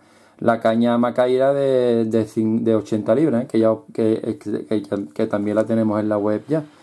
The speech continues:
¿vale? Que la presentamos el, el, el día anterior, ¿de acuerdo?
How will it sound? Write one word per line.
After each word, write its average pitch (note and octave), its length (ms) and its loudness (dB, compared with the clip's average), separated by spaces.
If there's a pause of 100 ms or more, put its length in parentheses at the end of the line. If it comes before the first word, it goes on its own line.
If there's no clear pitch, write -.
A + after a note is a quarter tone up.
(220)
¿vale? B2+ 160 -4
Que B2+ 80 -4
la A2 140 0
presentamos G#2+ 540 -2
el, A2+ 80 0
el, G#2+ 440 -4
el G#2 180 -6
día G#2 120 -4
anterior, A2 300 -4
¿de - 760 -14
acuerdo? D3 220 -6